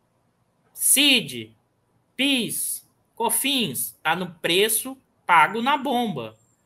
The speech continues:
Isso pra gasolina. Isso pro diesel, carga tributária, tá aqui, ó, trinta e sete por cento no preço. Então, a Petrobras não paga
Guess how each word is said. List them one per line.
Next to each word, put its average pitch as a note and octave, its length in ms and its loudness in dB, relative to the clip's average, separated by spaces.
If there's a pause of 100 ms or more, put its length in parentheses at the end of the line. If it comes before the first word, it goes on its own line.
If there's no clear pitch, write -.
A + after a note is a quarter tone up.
(320)
Isso G3+ 360 2
pra F3 240 2
gasolina. F#3+ 760 -2 (400)
Isso A3 280 0
pro B3+ 180 -6
diesel, F#3+ 460 0
carga A#3+ 320 6
tributária, G#3 540 2
tá F#3 80 -4
aqui, G#3+ 180 0
ó, B2 100 -2
trinta A#3+ 420 -6
e A3 80 -2
sete A3+ 380 -2
por F#3+ 120 -8
cento A#3 380 -2
no A#3 160 -8
preço. G#3 680 0 (520)
Então, D#4+ 300 -2
a E4+ 80 6
Petrobras D#4+ 840 4
não F#4+ 280 -2 (100)
paga C4 580 8